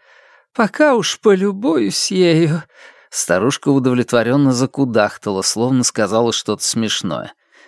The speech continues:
«Она больших денег стоит. Ты за мной хорошо ухаживаешь, миленькая.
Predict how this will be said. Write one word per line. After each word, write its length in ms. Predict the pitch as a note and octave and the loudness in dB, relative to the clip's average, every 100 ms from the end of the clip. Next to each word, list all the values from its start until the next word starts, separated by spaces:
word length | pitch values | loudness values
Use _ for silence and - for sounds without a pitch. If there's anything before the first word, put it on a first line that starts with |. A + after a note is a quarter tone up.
| _ | _
«Она 380 | D#4+ C4+ A#3+ A3+ | 2 4 2 0
больших 680 | A3 G#3+ F#3+ - - A3 F#3 | 2 0 0 -4 -2 -2 -2
денег 540 | E3+ F3+ G#3+ A3+ D3 | 0 2 2 -2 -6
стоит. 640 | - - F#3+ C#3+ D#3 D#3 - - - - | -6 0 0 2 0 -6 -20 -20 -20 -12
Ты 220 | - D4+ | 0 2
за 200 | A3+ G#3+ | 4 4
мной 320 | F#3+ G#3+ A#3+ | 4 2 2
хорошо 680 | D#3+ A3 G#3+ G3+ - C4 D4 | 2 2 2 0 0 2 2
ухаживаешь, 800 | - - F#3 F3 F3 F#3+ F#3 - | 0 -4 0 2 2 0 0 -2
миленькая. 760 | F#3+ F#3 F3+ F#3+ F#3 G#3 F#3+ | 0 0 0 0 -2 0 0